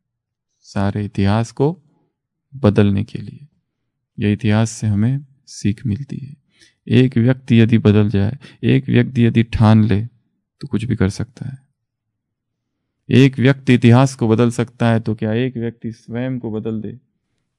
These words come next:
तो अपने परिवार को बदल नहीं सकता, एक समाज को बदल नहीं सकता, एक देश को, एक राष्ट्र को बदल नहीं सकता,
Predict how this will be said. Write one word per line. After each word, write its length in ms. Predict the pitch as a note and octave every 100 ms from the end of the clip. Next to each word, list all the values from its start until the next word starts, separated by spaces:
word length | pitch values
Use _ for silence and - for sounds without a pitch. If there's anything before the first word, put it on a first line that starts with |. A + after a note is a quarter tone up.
| -
तो 80 | G#2+
अपने 220 | A2+ G#2+
परिवार 380 | A2 G#2+ A#2 B2
को 200 | A#2 A#2
बदल 120 | B2
नहीं 180 | C3 C3
सकता, 380 | C3 - A2+
एक 100 | G#2+
समाज 380 | - G#2+ A2+ B2+
को 120 | -
बदल 220 | A2+ A#2 A#2+
नहीं 160 | B2
सकता, 460 | B2 A#2+ _ A2+ A2+ _ _ _ _ -
एक 180 | G2+ G2
देश 260 | A#2 B2
को, 180 | - G2+
एक 140 | G2+ G#2
राष्ट्र 400 | A2 A#2 - A#2
को 120 | -
बदल 240 | A2 G#2+
नहीं 200 | G#2 A2
सकता, 560 | A2+ - - - A#2+